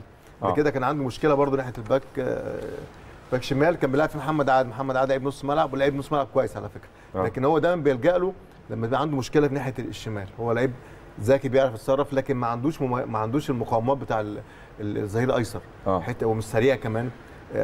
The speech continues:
Speaker 2: يعني ممكن النهارده تبقى لو، لو، لو النادي الاهلي استغلها تبقى
Speaker 1: جاب
Speaker 2: مشكله
Speaker 1: عليه.
Speaker 2: جامده جدا، جابها مفتوحه خالص هنا.
Speaker 1: آه.
Speaker 2: لكن تشكيله ايهاب النهارده هو مش،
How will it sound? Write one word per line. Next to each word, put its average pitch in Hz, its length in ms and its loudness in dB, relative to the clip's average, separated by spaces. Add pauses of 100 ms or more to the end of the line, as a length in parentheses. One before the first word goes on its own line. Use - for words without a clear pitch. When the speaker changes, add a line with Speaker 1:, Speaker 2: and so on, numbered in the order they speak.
(180)
Speaker 2:
يعني 107 200 0
ممكن 143 260 2
النهارده 135 300 2
تبقى 120 200 2
لو، 113 320 0
لو، 107 200 -4
لو 104 220 -2
النادي 131 260 2
الاهلي 135 160 6
استغلها 120 300 -2
تبقى 123 160 -4
Speaker 1:
جاب 104 100 -4
Speaker 2:
مشكله 90 200 2
Speaker 1:
عليه. - 120 0
Speaker 2:
جامده 120 160 -2
جدا، 110 300 -6
جابها 117 280 0 (140)
مفتوحه 107 460 -4
خالص 113 420 0
هنا. 98 160 -8 (340)
Speaker 1:
آه. 98 100 4
Speaker 2:
لكن 208 380 2 (440)
تشكيله 240 400 2 (400)
ايهاب 180 300 4
النهارده 190 500 2 (1080)
هو 147 160 4
مش، 170 360 -2